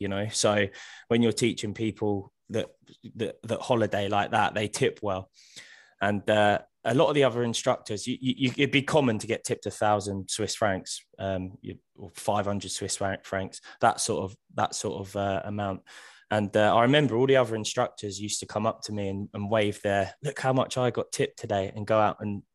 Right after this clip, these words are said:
and, and get drunk. And, uh, I used to feel really bad. I don't know why. I've al-, I always felt bad taking tips.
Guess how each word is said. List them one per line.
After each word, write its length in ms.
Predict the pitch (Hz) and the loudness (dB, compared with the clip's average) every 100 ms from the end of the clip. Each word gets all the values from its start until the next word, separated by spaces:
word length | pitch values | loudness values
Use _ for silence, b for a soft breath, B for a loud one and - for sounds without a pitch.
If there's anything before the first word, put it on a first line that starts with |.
| - | -8
and, 260 | 104 104 - | -6 -6 -8
and 160 | 107 101 | -10 -6
get 180 | 98 - | -6 -2
drunk. 300 | 110 98 - b b b b b b | -2 -2 -6 b b b b b b
And, 160 | 113 113 | 2 4
uh, 280 | 110 110 - | 6 4 2
I 180 | - 135 | 4 4
used 380 | 135 117 - - | 4 2 -2 -4
to 340 | 113 107 104 - _ - | -2 -2 -4 -6 _ -6
feel 240 | - 147 | 2 4
really 200 | 117 104 | 4 0
bad. 460 | 104 113 117 90 98 | 2 4 4 2 -2
I 60 | |
don't 140 | 127 185 | 0 0
know 80 | |
why. 240 | 135 143 104 | 2 2 2
I've 80 | 113 | 0
al-, 160 | 120 | -4
I 60 | 117 | -4
always 200 | 123 - | -4 -4
felt 240 | 117 92 | -6 -2
bad 240 | 117 123 - | 2 2 0
taking 360 | 107 - 98 | -8 -8 -14
tips. 520 | - 98 - - - | -10 -10 -10 -16 -18